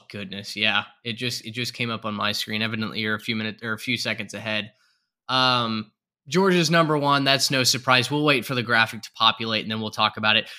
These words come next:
But let's jump into our game of the week. Uh, it is where College Game Day is going. It's where all the national attention appears to be,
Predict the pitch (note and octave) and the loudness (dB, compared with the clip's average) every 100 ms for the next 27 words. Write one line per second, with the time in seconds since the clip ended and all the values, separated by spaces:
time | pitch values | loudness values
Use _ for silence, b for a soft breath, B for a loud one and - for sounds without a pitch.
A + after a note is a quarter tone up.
0 | B F3+ F#3 G3 - C4 G#3+ G3 F#3 F3 | B 0 2 2 4 4 6 4 4 2
1 | C#3 D3+ D3 C#3+ D3 C#3 B2+ B2+ C3 C3 | 4 4 6 6 6 4 2 6 6 6
2 | - b b - B2 B2 A#2 B2+ B2 B2+ | -2 b b 0 2 4 2 0 0 -2
3 | B2 B2+ A#2+ A2+ B2 D#3 D3+ D3+ D3 C3 | -2 2 2 2 4 6 6 4 4 2
4 | C#3+ C#3 C3+ B2+ B2 A#2+ - B2+ C#3 C#3+ | 0 0 0 -2 -2 -4 0 4 6 6
5 | C3+ B2+ B2+ - B2+ A#2 C#3+ C3 C#3 C3+ | 6 4 4 2 -2 0 -2 0 0 0
6 | C3+ A#2 - C#3 C3+ A#2+ A#2 B2+ B2+ B2 | -2 -6 -4 -2 -2 -4 2 4 6 4